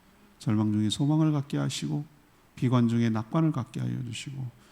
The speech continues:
하늘의 소망을 가지고 천국 소망을 가지고 주님 오실 날을 바라보며 걸어가는 저희들 되게 하여 주시옵소서. 오늘도 하나님 앞에 간구하는 모든 기도 주님 응답하여 주시고 태풍 때문에 어려움 겪지 않도록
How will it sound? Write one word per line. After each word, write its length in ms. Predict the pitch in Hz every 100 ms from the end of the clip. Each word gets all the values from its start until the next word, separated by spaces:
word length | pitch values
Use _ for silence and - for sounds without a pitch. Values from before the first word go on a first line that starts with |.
| - -
하늘의 380 | 117 110 101
소망을 420 | 98 131 143 143 147
가지고 520 | 131 135 139 143 147
천국 340 | - 165 175 170
소망을 400 | 156 147 143 139
가지고 460 | 117 123 139 135 - _ _ _ _ -
주님 300 | - 160 156
오실 240 | 139 139
날을 240 | 135 135
바라보며 680 | 120 113 110 101 104 110 120 117 _ _ _ _ _ _ _
걸어가는 580 | - 104 104 101 101 98
저희들 320 | 127 127 120
되게 220 | 113 104
하여 380 | 107 104 104 107 -
주시옵소서. 840 | - 117 - 139 120 - 139 123 - - - - - - - _
오늘도 260 | 117 113 113
하나님 240 | 117 117
앞에 180 | 113 113
간구하는 420 | 110 110 110 113
모든 280 | 110 110 107
기도 160 | 104 104
주님 320 | 107 107 107
응답하여 500 | 110 117 123 123 120
주시고 500 | 113 - - 127 113 - _ _ _
태풍 300 | - - 123
때문에 340 | 117 113 107
어려움 400 | 107 117 117 127
겪지 320 | 131 117 - 131
않도록 460 | 110 - 117 113